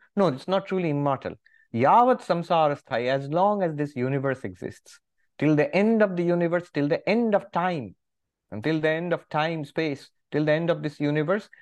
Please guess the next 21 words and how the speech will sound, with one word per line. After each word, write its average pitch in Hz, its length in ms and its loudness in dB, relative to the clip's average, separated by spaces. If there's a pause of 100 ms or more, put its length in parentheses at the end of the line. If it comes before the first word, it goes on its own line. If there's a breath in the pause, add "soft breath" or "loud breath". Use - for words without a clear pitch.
you 131 100 -2
will 127 120 2
exist 120 380 -4
in 123 120 -4
the 110 80 -4
presence 113 440 -4
of 160 120 -2 (320)
Hiranyagarbha, 113 720 0
and 220 120 -4
that 196 120 -2
is 196 140 -2 (280)
a - 60 -4
very 240 220 4
exalted 143 680 0
state. 208 380 -2 (640)
But 156 100 2
what 185 160 4
will 220 100 0
happen 214 280 2
after 220 260 2
that? 175 220 0